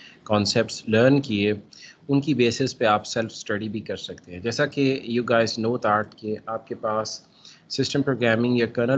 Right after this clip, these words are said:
प्रोग्रामिंग का separate course, uh, curriculum में नहीं है। Um,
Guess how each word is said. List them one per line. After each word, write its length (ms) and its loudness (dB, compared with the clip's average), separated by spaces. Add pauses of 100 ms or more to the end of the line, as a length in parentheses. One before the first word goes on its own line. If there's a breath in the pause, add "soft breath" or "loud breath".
प्रोग्रामिंग 480 0
का 200 0
separate 540 -2
course, 520 -2
uh, 260 0
curriculum 440 -2
में 100 -2
नहीं 280 2
है। 100 -2
Um, 1080 -4